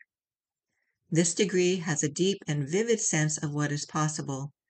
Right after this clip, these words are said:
if it can just faithfully continue to focus on the immediate task at hand with patience and hope.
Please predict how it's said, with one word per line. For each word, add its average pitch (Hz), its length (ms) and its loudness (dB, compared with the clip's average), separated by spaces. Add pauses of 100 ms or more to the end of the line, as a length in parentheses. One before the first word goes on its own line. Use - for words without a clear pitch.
(540)
if 165 160 2
it - 120 -2
can 156 300 0
just 185 360 -2
faithfully 214 580 0
continue 180 480 2
to 170 140 -2
focus 170 560 -4 (320)
on 160 160 4
the 151 120 2
immediate 170 440 4
task 156 420 0
at 160 80 -4
hand 156 460 -2
with - 140 -6
patience 185 520 -2
and 143 140 -6
hope. 165 400 -2